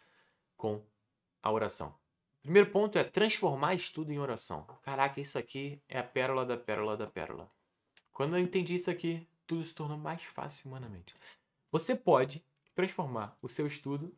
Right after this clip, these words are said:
em oração. Reza mesmo. Reza mesmo. Aquela coisa chata, aquele tempo que você fica parado ali em relação ao livro, você pode transformar o teu,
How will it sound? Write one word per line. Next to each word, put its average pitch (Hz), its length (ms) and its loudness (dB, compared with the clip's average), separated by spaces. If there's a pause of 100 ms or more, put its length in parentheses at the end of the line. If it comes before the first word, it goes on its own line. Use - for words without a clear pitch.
em 170 240 -4 (480)
oração. 202 500 2 (360)
Reza 180 300 4
mesmo. 170 300 -6 (640)
Reza 185 240 0
mesmo. 160 240 -8 (840)
Aquela 175 220 4
coisa 190 220 6
chata, 190 520 6 (680)
aquele 170 220 2
tempo 185 200 4
que - 80 -12
você - 80 -14
fica 180 200 2
parado 160 360 8
ali 147 320 0 (800)
em 135 40 -14
relação 135 320 0
ao 123 60 -6
livro, 156 300 -4 (180)
você 151 180 -4
pode 180 160 8
transformar 165 280 -6
o 165 80 -4
teu, 165 100 0